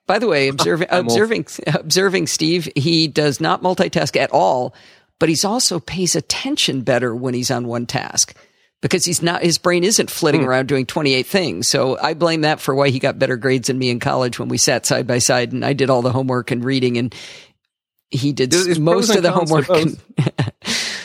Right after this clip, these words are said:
Speaker 1: Yeah.
Speaker 2: It's, it's all swings and roundabouts. It's not better. It's just different. Anyway.
Speaker 1: Yeah.
Speaker 2: So since then, our hardware has moved on a bit, right? It's now quite normal to have sort of the first advance from having a single C P U in your computer was that you still had one C P U,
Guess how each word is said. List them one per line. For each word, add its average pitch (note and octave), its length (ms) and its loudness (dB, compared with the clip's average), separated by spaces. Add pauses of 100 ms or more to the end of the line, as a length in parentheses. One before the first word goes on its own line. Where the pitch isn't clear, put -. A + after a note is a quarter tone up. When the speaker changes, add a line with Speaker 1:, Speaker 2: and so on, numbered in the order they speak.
(180)
Speaker 1:
Yeah. E3 200 2
Speaker 2:
It's, D3+ 80 -2
it's B2+ 160 -6
all E3+ 140 2
swings D#3+ 320 -2
and D3+ 80 0
roundabouts. B2+ 420 2
It's A#2+ 140 -6
not C#3+ 220 0
better. B2 280 2
It's A2+ 140 -4
just A#2+ 180 -4
different. C3 300 -4 (100)
Anyway. E3+ 260 2
Speaker 1:
Yeah. C3+ 160 -2 (800)
Speaker 2:
So F#3+ 460 0
since - 320 0
then, C3+ 240 2
our D3+ 100 4
hardware G3+ 400 2
has E3 160 0
moved E3 300 2
on B2 340 0 (520)
a A#2 80 2
bit, G#2+ 420 -2
right? - 320 0
It's C#3+ 180 0
now A3+ 140 4
quite F#3 280 -2
normal D3+ 340 2
to - 100 0
have B2+ 560 0 (360)
sort E3+ 140 2
of D#3+ 60 0
the D3+ 80 0
first B3+ 340 0
advance C#3 840 0
from B2+ 180 -4
having A#2+ 240 2
a A2 40 0
single C#3+ 280 0
C B2+ 160 0
P B2 140 -2
U A#2 100 4
in G#2+ 60 -2
your G#2+ 100 -2
computer A2 500 -2 (440)
was D3 140 2
that E3 80 -2
you D#3 100 2
still B3+ 200 0
had F3+ 200 0
one D3 240 2
C B2+ 180 0
P A#2 160 -2
U, A2 440 -4